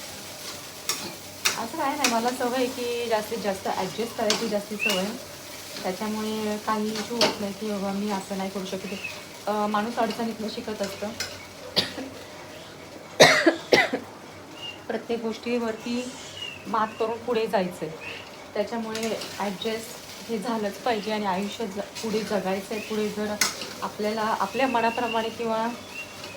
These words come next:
अ, पसंतीने जगायचं आहे तर आपल्याला ॲडजस्ट करून, हँडल करून मेन पुढे जावं लागणार आहे. त्याच्यामुळे मग मी तर असंच म्हणेन की जरी एका हाताने मी पोहे बनवले तरी पण दुसऱ्या हाताने माझा,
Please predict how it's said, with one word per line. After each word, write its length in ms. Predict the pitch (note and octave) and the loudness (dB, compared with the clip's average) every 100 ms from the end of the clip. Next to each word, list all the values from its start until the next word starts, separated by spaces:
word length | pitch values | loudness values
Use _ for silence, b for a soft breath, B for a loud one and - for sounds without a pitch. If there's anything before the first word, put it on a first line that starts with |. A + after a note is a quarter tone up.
| - | -6
अ, 100 | G3+ G#3+ G#3+ G#3+ G#3+ G#3 | -2 0 0 0 0 2
पसंतीने 540 | A3+ A#3+ C4+ B3 A#3+ B3 | 0 0 0 2 2 4
जगायचं 500 | A#3+ G3+ G#3+ G3+ A#3 | 4 4 4 2 -2
आहे 140 | A3 | 0
तर 80 | A#3 | 0
आपल्याला 300 | G#3 A3 A3 | 0 0 2
ॲडजस्ट 540 | G#3 F#3 A3 G#3+ - | 2 0 -4 -4 0
करून, 260 | B3+ A3 A3+ F#3 - - - - - - - - - - - - | 2 4 2 0 -6 -10 -12 -10 -12 -12 -10 -10 -10 -12 -10 -2
हँडल 380 | A#3+ A3+ C#4 C#4+ | 2 6 6 6
करून 400 | - B3+ C#4 D4+ | 6 6 6 6
मेन 360 | B3+ B3 D4 | 4 4 4
पुढे 440 | F#4 - - A3+ A3 | 0 -4 -2 2 4
जावं 240 | G#3 F#3+ | 6 4
लागणार 300 | F#3 E3+ E3+ | 2 0 -4
आहे. 100 | F#3 | -4
त्याच्यामुळे 840 | F#3 F#3+ G3 G3 G3+ G#3+ - - - - - - - - - - - - - - | -4 -2 -2 0 0 -2 -4 -12 -12 -14 -14 -14 -12 -10 -10 -10 -12 -12 -12 -10
मग 140 | G3 G3+ | -4 -2
मी 220 | G3+ A3+ | 0 0
तर 60 | A3+ | 2
असंच 300 | G#3+ A#3 A3+ | 2 2 0
म्हणेन 220 | G#3+ G#3 | 0 0
की 160 | A#3 | 0
जरी 200 | G#3 G#3+ | 0 0
एका 160 | A3+ A3 | 2 0
हाताने 260 | A3 G#3 A3 | 0 0 0
मी 100 | A3+ | -2
पोहे 260 | A#3 G#3 | 0 0
बनवले 400 | G3+ G3+ G3+ F#3+ | 2 0 0 -2
तरी 80 | G#3 | -2
पण 140 | G#3 | -2
दुसऱ्या 260 | G3+ G3+ A3 | -2 0 2
हाताने 240 | G#3 G#3 | 2 2
माझा, 440 | G#3 G3 G3+ G#3+ | 2 2 2 2